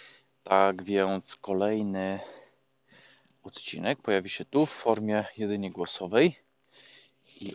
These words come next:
opowiem właśnie o tym moim domu. E, no bez montażu, bez cenzury. Na grupie opowiadałem troszeczkę, ale, ale to było zawsze tak jakoś poszatkowane. Mm, teraz będę sobie wychodził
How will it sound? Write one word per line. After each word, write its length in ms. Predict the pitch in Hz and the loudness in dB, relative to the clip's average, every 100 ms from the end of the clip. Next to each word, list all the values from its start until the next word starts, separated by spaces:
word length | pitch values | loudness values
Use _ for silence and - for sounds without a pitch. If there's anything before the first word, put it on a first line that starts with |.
| - | -6
opowiem 340 | - 110 107 | -2 0 0
właśnie 360 | 92 92 - 92 | 0 -2 -4 -8
o 80 | 90 | -6
tym 260 | 98 90 - - | -8 -10 -14 -4
moim 240 | 123 113 95 | -2 0 -2
domu. 220 | 92 92 - - - - - - - - | -4 -4 -6 -10 -14 -16 -18 -18 -20 -2
E, 880 | - 113 117 120 120 120 120 120 120 | 6 8 10 10 10 10 10 10 10
no 100 | 143 | 8
bez 140 | 175 175 | 8 8
montażu, 360 | 175 175 170 | 8 8 6
bez 140 | 165 - | 2 2
cenzury. 400 | 160 175 165 113 | 2 4 6 4
Na 120 | 110 | 2
grupie 320 | 135 - 113 | 0 2 2
opowiadałem 540 | 110 110 110 160 113 | 2 0 4 6 6
troszeczkę, 680 | 95 98 - 104 - 175 170 | 2 -6 -8 -12 2 4 6
ale, 560 | - 135 139 143 143 156 | 6 8 8 10 10 8
ale 180 | 269 208 | 6 4
to 100 | 175 | 2
było 180 | 147 123 | 0 0
zawsze 280 | 127 127 | 0 -2
tak 180 | 117 107 | -6 -6
jakoś 220 | 113 107 | -6 -8
poszatkowane. 760 | - 110 117 - 101 117 120 113 - _ - - - _ _ _ - | -16 -12 -12 -12 -2 0 0 -4 -10 _ -20 -20 -20 _ _ _ -20
Mm, 420 | 104 104 104 104 - | -16 -14 -12 -10 -4
teraz 200 | 113 104 | -4 -4
będę 260 | 107 104 | -8 -8
sobie 280 | - 107 104 | -8 -6 -6
wychodził 420 | 101 117 104 101 | -8 -8 -8 -8